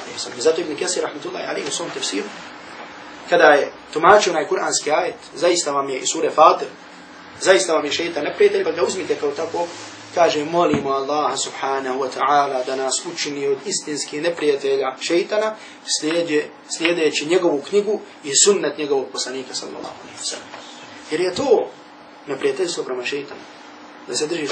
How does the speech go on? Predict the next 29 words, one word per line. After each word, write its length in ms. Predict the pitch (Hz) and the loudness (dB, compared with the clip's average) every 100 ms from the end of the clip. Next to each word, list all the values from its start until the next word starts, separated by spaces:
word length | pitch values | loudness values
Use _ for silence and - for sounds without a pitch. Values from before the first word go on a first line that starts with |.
| - | -4
Kur'ana 420 | - 143 151 - | -4 -2 -2 -4
i 20 | - | -6
sunneta 320 | 151 147 127 | -6 -8 -6
Allahovog 320 | 131 143 131 - | -2 -2 -2 -6
poslanika 400 | 135 131 131 - | -6 -6 -8 -6
sallallahu 560 | - 71 69 73 69 - | -6 -4 -6 -6 -6 -10
alejhi 180 | - | -12
ve 60 | - | -8
sellem. 460 | - - - - - - - - - - - | -8 -8 -14 -18 -18 -20 -20 -20 -20 -18 -6
I 60 | |
da 140 | 143 143 | -2 0
nas 240 | 139 131 | 0 -2
se 120 | 135 - | -4 -4
ponovo 260 | 147 135 | -4 -2
vraća, 360 | 131 135 - - - - - - - - - - | -4 -4 -4 -6 -10 -16 -20 -20 -20 -20 -14 4
ponovo 220 | 208 170 | 6 6
nas 220 | 156 139 - | 2 -2 -2
Allah 180 | 151 - | -4 -4
subhanahu 340 | - 127 127 | -4 -8 -6
wa 60 | - | -8
ta'ala 160 | - - - - - - - | -8 -12 -18 -20 -20 -20 -4
podsjeća 340 | 147 139 - 127 | -2 0 -2 -2
na 80 | |
jedan 260 | 127 127 - | -2 -4 -8
od 60 | 113 | -12
tih 140 | 123 | -12
prizora 380 | - 123 - - | -10 -8 -8 -6
sudnjeg 320 | - - - | -8 -10 -16
dana. 240 | - - | -16 -16